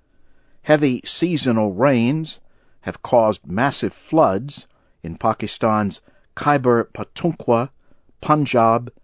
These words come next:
and Sindh provinces. About one thousand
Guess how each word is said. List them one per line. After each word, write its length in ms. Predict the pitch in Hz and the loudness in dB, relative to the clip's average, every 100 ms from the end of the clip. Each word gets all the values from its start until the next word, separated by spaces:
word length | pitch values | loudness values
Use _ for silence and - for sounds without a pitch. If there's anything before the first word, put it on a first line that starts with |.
| _ - | _ -6
and 180 | 104 | -6
Sindh 560 | - - 156 127 131 - - | -6 -2 0 2 0 -6 -8
provinces. 920 | - 131 90 71 - - - - - _ _ _ _ _ _ _ - - | -2 -2 -2 -12 -16 -20 -20 -20 -20 _ _ _ _ _ _ _ -20 -16
About 300 | 82 85 104 | -6 0 0
one 240 | 101 120 147 | 0 0 0
thousand 560 | 143 131 131 117 110 | 4 4 4 0 -6